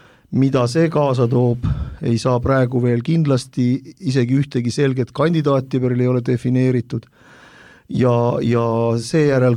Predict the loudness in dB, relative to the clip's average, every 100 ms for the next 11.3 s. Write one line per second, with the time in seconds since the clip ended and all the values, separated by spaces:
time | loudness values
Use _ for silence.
0 | 0 2 2 2 2 2 2 0 -2 0
1 | 0 0 -4 -4 0 0 2 2 2 0
2 | -2 -4 -2 -4 0 0 0 -2 -2 0
3 | 2 2 0 0 -2 -4 -4 0 0 -4
4 | -14 -20 -20 -20 -6 0 2 2 -2 0
5 | 2 4 4 2 2 2 2 0 -2 -8
6 | -20 -20 -20 -20 _ -6 0 2 2 0
7 | 0 2 4 2 0 -4 -2 0 2 2
8 | 0 0 -2 -2 -4 0 0 -2 -2 0
9 | 2 0 -2 -4 -2 0 0 0 -4 -6
10 | -4 -2 -4 -6 -14 -10 -2 0 0 -4
11 | -2 -2